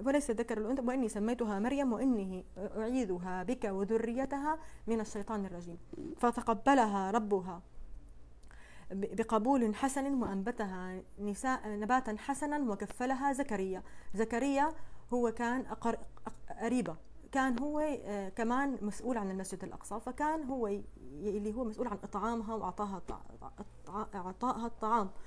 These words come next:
فهي كانت بنت عابدة جدًا، جدًا، جدًا، ومتعبدة لله بشكل غير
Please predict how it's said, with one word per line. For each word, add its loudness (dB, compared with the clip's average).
فهي 8
كانت 2
بنت 4
عابدة 2
جدًا، -4
جدًا، -2
جدًا، -2
ومتعبدة 0
لله 0
بشكل -2
غير 4